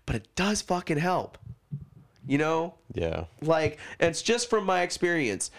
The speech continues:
Speaker 1: Not everyone who is overweight or has diabetes or has some sort of, like, pre-medical condition, an asshole. That's not what I'm saying. What I am saying is, is that from my experience of working at a gym, I have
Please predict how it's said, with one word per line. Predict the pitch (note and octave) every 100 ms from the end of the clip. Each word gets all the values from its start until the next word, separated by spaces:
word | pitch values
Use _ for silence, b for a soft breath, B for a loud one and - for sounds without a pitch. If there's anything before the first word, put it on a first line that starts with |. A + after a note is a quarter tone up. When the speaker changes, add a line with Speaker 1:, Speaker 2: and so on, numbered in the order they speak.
| B
Speaker 1:
Not | D#3 F#3+ -
everyone | F#3 F3+ F3+ F3 E3+
who | E3 E3 D#3+ D#3 D#3+
is | D3 C#3+ C3+ - -
overweight | D#3 D3 D3 C#3+ C#3 -
or | C3
has | D3+ D3 C#3+
diabetes | D3+ C#3+ B2 C3 C3 B2+ B2+
or | A#2+
has | - C#3+ C#3+
some | E3 D3+
sort | - D3 D3
of, | C3+ C3+
like, | C3+ B2
pre-medical | - D#3 D3+ C3+ C#3 C#3 C3+ C3 -
condition, | - B2 C3 - A#2 G#2+ B B B
an | C3 -
asshole. | B2+ F#3+ - B2+ A2 B2 B
That's | B2+ -
not | B2+ E3 F3
what | B2+
I'm | G#2+
saying. | - G#2 G2+ G2+ B B
What | - C3
I | A#2+
am | G#2+
saying | - D3+ G3 F#3+ B2
is, | A2+ A2+
is | A#2+ A2+
that | A#2+ A2 G#2 B B
from | - D3 B2
my | D#3 A3
experience | A3+ - G#3 G3+ G3 E3
of | B2
working | A2+ D3+ F3 E3+
at | C#3
a | A#2+
gym, | A#2 B2+ F#3+ C#4 - b b b b -
I | F3+
have | F3+